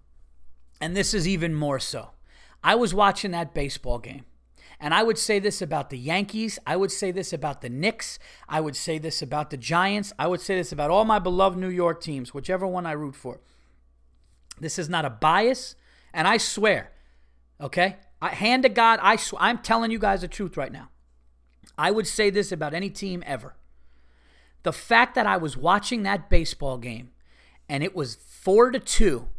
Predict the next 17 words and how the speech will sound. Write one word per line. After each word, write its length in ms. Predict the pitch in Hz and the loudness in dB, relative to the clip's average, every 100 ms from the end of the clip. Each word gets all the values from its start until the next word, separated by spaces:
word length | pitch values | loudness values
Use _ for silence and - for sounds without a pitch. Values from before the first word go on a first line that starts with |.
| - - _ _ _ _ _ _ _ - | -10 -18 _ _ _ _ _ _ _ -18
four 400 | - - 240 269 | -4 2 4 4
to 60 | |
two 460 | 226 - 254 165 - - - - _ _ _ _ _ | 0 0 2 2 -2 -16 -20 -20 _ _ _ _ _
in 160 | 185 180 | -8 -2
extra 400 | 220 226 - 240 - | -2 -2 -4 -6 -4
innings, 540 | 214 165 139 - - _ _ _ _ _ _ - | -4 -4 -8 -16 -20 _ _ _ _ _ _ -8
okay? 480 | 147 175 180 208 - _ _ - - | -6 0 0 -2 -6 _ _ -20 -4
And 220 | 180 170 | -4 -4
people 440 | - 240 - 262 226 | 0 2 6 6 6
were 120 | 175 | 0
getting 500 | 131 196 220 247 220 | -2 0 2 2 0
up 180 | 214 208 | -2 -2
and 280 | 165 160 | -4 -4
leaving 580 | 160 202 247 202 143 143 - _ _ _ _ _ _ - | -2 0 2 0 -4 -12 -20 _ _ _ _ _ _ -2
is 260 | 175 143 - - - | -2 -2 -10 -16 2
unacceptable. 1600 | 220 226 233 233 - - 196 - - - 220 - - 131 117 - - - - _ _ | 6 6 4 0 -6 -8 -8 -4 -4 2 2 2 -2 -8 -8 -10 -14 -20 -20 _ _
The, 140 | 165 | -4